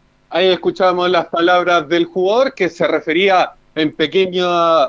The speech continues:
en pequeña acotación a la Copa Chile y, eh, y sobre esto mismo, específicamente sobre la Copa Chile, qué va a pasar con la Copa Chile,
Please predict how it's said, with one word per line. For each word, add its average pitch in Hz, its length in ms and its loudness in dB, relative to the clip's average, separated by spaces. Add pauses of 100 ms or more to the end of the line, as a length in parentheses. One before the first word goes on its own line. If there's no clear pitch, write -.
en 151 100 -4
pequeña 185 340 0
acotación 175 460 -2
a 190 80 0
la 175 120 0
Copa 180 280 -2
Chile 240 320 0
y, 160 180 -4
eh, 170 260 0 (440)
y 156 120 -10
sobre 185 300 0
esto 196 200 -2
mismo, 240 400 0
específicamente 190 840 -4
sobre 160 280 0
la 156 120 0
Copa 190 280 -2
Chile, 190 280 -4
qué 180 100 -2
va 175 60 2
a 170 40 -2
pasar 165 280 -4
con 180 120 -4
la 175 100 0
Copa 170 260 0
Chile, 240 400 0